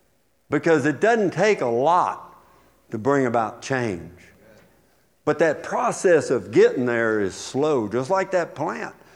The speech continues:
It gradually dries up, but at the first hint of moisture, and sometimes a heavy dew will do it with some of those plants. Boy, they'll just come alive in the desert. What can we learn from Demas?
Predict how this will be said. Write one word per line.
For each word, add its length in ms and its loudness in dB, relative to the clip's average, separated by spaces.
It 120 -2
gradually 800 2
dries 600 0
up, 420 -2
but 200 -2
at 140 -2
the 100 -6
first 420 -2
hint 200 0
of 80 -2
moisture, 540 -2
and 120 0
sometimes 540 2
a 80 2
heavy 420 2
dew 320 0
will 140 0
do 160 -2
it 80 -6
with 140 -8
some 220 -4
of 60 -2
those 200 -2
plants. 400 -6
Boy, 160 -2
they'll 100 0
just 240 -8
come 240 -4
alive 540 0
in 160 -2
the 100 -2
desert. 480 -2
What 180 4
can 140 6
we 120 6
learn 480 4
from 260 -4
Demas? 500 -4